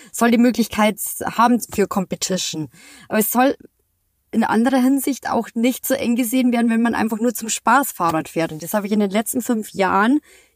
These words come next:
irgendwie erkämpfen müssen, dass es auch normal ist, wenn man nicht grad das klassische Skills-Level hat, trotzdem Sponsoren hat, weil man einfach Spaß hat. Und das ist wirklich auch so wie mit der Anne. Also es soll halt einfach jeder Fahrrad fahren dürfen,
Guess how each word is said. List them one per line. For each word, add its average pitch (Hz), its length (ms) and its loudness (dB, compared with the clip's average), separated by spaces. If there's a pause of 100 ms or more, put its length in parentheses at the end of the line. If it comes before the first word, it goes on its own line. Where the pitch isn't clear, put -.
irgendwie 240 240 2
erkämpfen 226 640 0
müssen, 214 260 -2
dass 220 160 0
es 214 200 -6
auch 220 280 0
normal 214 460 2
ist, - 260 -4
wenn 208 120 2
man 202 220 0
nicht 254 360 -2
grad 226 220 2 (340)
das 185 140 -10
klassische 220 480 -2
Skills-Level 185 920 2
hat, 196 320 -2 (480)
trotzdem 262 360 0
Sponsoren 226 680 2
hat, 254 200 0
weil 220 100 0
man 233 140 2
einfach 233 220 0
Spaß - 500 -2
hat. 165 240 -4
Und - 180 -8
das 190 100 -8
ist 240 280 -2 (500)
wirklich 254 320 -2
auch 233 80 2
so 247 220 -2
wie 233 80 2
mit 220 180 0
der - 140 -2
Anne. 240 320 4
Also 214 160 -2
es - 140 -8
soll 247 140 0
halt 262 140 2
einfach 226 240 -2
jeder 240 360 -2
Fahrrad 226 340 -2
fahren 202 340 -4
dürfen, 294 600 2